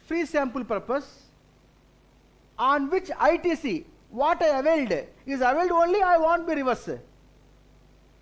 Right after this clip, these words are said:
Repeating again, I supply free sample. My transaction covered under Schedule One. Thereby I am paying the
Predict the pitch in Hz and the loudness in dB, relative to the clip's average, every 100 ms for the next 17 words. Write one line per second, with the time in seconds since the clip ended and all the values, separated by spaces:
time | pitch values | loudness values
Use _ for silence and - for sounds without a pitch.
0 | _ _ _ _ _ - _ - 170 202 | _ _ _ _ _ -20 _ -8 -6 -4
1 | 254 247 226 185 160 156 170 269 302 - | -6 -6 -4 -4 -4 -4 -2 -4 -8 -12
2 | - - - _ _ - - - 226 311 | -20 -20 -20 _ _ -20 -20 -2 0 2
3 | 302 302 294 370 349 339 294 - 233 202 | 0 -2 -2 -2 -4 -2 -4 0 -2 -2
4 | 165 131 - _ _ _ 208 262 339 339 | -8 -10 -14 _ _ _ -4 0 0 0
5 | 311 285 339 392 370 311 359 - 320 330 | -2 0 0 -2 -4 -4 -8 -2 2 4
6 | 330 311 339 392 381 - - _ - _ | 4 4 4 4 2 -12 -20 _ -20 _
7 | - _ - - - 311 294 254 233 151 | -20 _ -20 -8 -4 -2 -2 0 -2 -4
8 | - - _ _ _ _ - _ _ _ | -14 -20 _ _ _ _ -20 _ _ _
9 | _ - 196 330 349 339 302 311 349 349 | _ -10 2 2 6 4 4 0 0 2
10 | 370 415 | 0 0